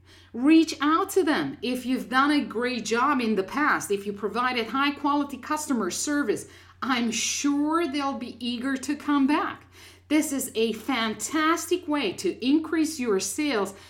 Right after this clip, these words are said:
while using existing marketing resources. Now, doing one of the thirteen ways that I mentioned will increase your cash flow. Doing all of them will take your business to a whole new level.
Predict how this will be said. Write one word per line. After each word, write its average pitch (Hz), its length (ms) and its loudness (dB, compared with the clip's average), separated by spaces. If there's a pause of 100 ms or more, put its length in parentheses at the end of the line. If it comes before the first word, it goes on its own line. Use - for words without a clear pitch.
(140)
while 214 260 2
using 233 600 -2
existing 208 760 -2
marketing 196 540 -4
resources. - 840 -10 (560)
Now, 247 300 0
doing 311 540 2 (260)
one 320 220 6
of 311 160 2
the 320 100 4
thirteen 269 680 0
ways 185 300 2
that 170 120 -2
I 156 180 2
mentioned 160 680 -2
will 214 340 4
increase 220 760 0
your 165 200 -4
cash 170 480 -6
flow. 131 340 -6 (380)
Doing 185 500 4
all 269 300 6
of 254 160 2
them 262 400 2
will 214 180 4
take 185 380 -2
your 175 120 0
business 175 540 -2
to 143 300 -4
a 139 180 -4
whole 165 560 -4
new 156 260 0
level. 139 520 -4